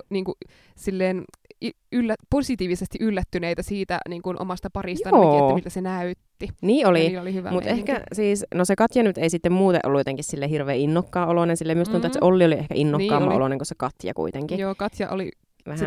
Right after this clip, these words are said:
Speaker 1: tiesi, että sillä on pitkä tukka. Se
Speaker 2: Niin
Speaker 1: jotenkin
Speaker 2: ties,
Speaker 1: tuntuu
Speaker 2: ja niin oli. Ja niinku, oliko se hyvällä vai huonolla?
Speaker 1: En tiedä.
Speaker 2: <laughs> Mistä se oli arvannut sen, että sillä miehellä on pitkä
Speaker 1: En
Speaker 2: tukka?
Speaker 1: tiedä.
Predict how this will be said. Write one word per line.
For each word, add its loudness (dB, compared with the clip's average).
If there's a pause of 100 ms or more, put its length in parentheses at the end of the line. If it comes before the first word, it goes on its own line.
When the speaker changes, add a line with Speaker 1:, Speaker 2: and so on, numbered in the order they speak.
Speaker 1:
tiesi, -4
että -18
sillä -10
on -12
pitkä -10
tukka. -16 (120)
Se -4
Speaker 2:
Niin 4
Speaker 1:
jotenkin 2
Speaker 2:
ties, 4
Speaker 1:
tuntuu -10 (100)
Speaker 2:
ja 2 (100)
niin 2
oli. -2 (340)
Ja 4
niinku, 4
oliko 2
se 0
hyvällä 2
vai 0
huonolla? 2
Speaker 1:
En -2
tiedä. 0 (300)
Speaker 2:
<laughs> -6 (260)
Mistä 6
se 2
oli 4
arvannut 0
sen, 0
että -4
sillä -2
miehellä 0
on -4
pitkä -6
Speaker 1:
En -2
Speaker 2:
tukka? -4
Speaker 1:
tiedä. 0